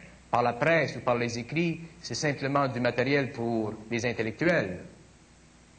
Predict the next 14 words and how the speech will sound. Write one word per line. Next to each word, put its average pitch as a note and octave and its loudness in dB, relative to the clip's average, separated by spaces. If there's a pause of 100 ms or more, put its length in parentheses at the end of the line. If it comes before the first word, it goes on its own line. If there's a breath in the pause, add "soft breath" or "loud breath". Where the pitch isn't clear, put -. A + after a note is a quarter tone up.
(840)
Le D#3 4
mouvement D#3 2
nazi D3+ 2
était D3 0
foncièrement E3 0
un D3+ -4
mouvement C3+ 0
occulte. D#3+ 0 (720 loud breath)
Les D3+ 2
gens E3 2
qui E3 -6
travaillaient D3 2
au C3+ 0
sein C#3 0